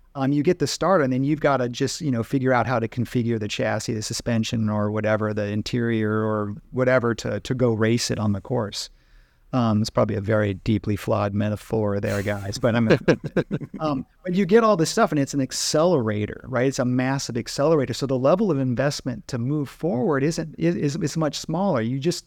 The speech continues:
Speaker 1: now you've got a foundation model, and you've got all the A P Is and, and S D Ks associated with that. And then you can just pick up and run as a developer. It's not like it used to be, uh,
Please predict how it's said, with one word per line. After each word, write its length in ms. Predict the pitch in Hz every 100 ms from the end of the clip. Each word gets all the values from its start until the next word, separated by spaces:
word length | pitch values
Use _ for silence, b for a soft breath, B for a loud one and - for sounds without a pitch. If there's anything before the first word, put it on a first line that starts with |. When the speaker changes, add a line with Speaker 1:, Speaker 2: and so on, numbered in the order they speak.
| _
Speaker 1:
now 160 | 143 151
you've 240 | 202 185 160
got 260 | 147 127
a 120 | 131 120
foundation 600 | 143 135 127 185 - 135
model, 380 | 120 117 123 123
and 160 | 127 131
you've 120 | 123
got 160 | 131 123
all 140 | 127
the 140 | 117
A 140 | 120 131
P 180 | - 117
Is 460 | 123 147 147 135
and, 240 | 113 107 123
and 400 | 117 113 113 -
S 180 | 123 -
D 120 | 131
Ks 300 | - 127 113
associated 640 | 107 131 175 - 110 104
with 140 | 107 -
that. 260 | 110 110 b b b
And 100 | 143
then 140 | 143
you 100 | 147
can 160 | 147 139
just 260 | 131 - -
pick 180 | 139 131
up 160 | 113
and 120 | 110
run 220 | 113 127 113
as 160 | 101
a 40 | 107
developer. 600 | 107 110 120 113 113 98
It's 180 | -
not 220 | 131 123 139
like 240 | 120 104
it 80 | -
used 300 | 117 127 -
to 80 | 110
be, 320 | 110 107 -
uh, 180 | 113